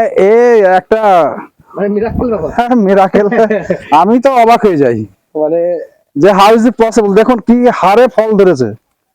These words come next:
Speaker 1: এবং এই বাগান থেকে ইতিমধ্যেই আমার আজকে নিয়ে অন্তত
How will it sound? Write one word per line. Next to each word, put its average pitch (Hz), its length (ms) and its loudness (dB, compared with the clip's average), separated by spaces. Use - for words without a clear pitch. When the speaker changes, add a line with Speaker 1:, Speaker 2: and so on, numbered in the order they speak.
Speaker 1:
এবং 175 240 2
এই 247 80 4
বাগান 214 340 2
থেকে 233 260 0
ইতিমধ্যেই 226 560 2
আমার 254 320 2
আজকে 175 460 0
নিয়ে 220 200 0
অন্তত 233 320 0